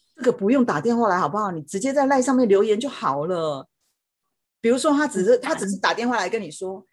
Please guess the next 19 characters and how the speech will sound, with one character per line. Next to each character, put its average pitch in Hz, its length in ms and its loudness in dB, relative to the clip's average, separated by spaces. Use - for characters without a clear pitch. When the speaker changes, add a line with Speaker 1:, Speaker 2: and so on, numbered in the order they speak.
Speaker 1:
，“哎， 320 180 4
那 359 100 0
个 339 80 4
档 208 160 -2
案 277 140 0
我 208 100 2
上 233 200 -2
传 175 260 -8
咯， 170 240 -8
你 170 100 -8
记 254 160 -6
得 180 100 0
要 185 140 -2
再 196 140 0
去 185 80 0
下 165 260 -4
载。” - 300 -12
想 170 180 -16
说， - 380 -16